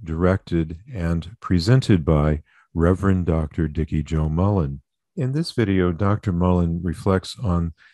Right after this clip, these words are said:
this concept of as above, so below, in looking at the horoscope of the chakra within. In the video, Doctor Mullen spends significant time talking about the chakra energy centers, harmonizing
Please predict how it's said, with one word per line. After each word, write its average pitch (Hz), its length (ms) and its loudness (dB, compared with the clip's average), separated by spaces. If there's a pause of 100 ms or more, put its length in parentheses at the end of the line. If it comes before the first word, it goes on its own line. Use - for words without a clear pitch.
(140)
this 92 160 -6
concept 107 640 -2
of 85 260 -8
as 87 320 -6
above, 92 560 0 (380)
so 92 360 0
below, 78 720 -2 (120)
in 92 480 -2
looking 110 500 -2
at 95 280 -2
the 82 220 -2
horoscope 90 880 -2 (120)
of 80 220 -6
the 78 60 -6
chakra 87 680 2 (120)
within. 80 760 -4
In 123 220 0
the 110 80 -2
video, 107 380 4
Doctor 95 440 0
Mullen 92 360 2
spends 87 600 -4
significant 104 500 -2
time 90 340 4
talking 98 440 0
about 82 380 -2 (180)
the 92 60 -4
chakra 113 600 2
energy 110 480 0
centers, 78 800 -4
harmonizing 90 880 2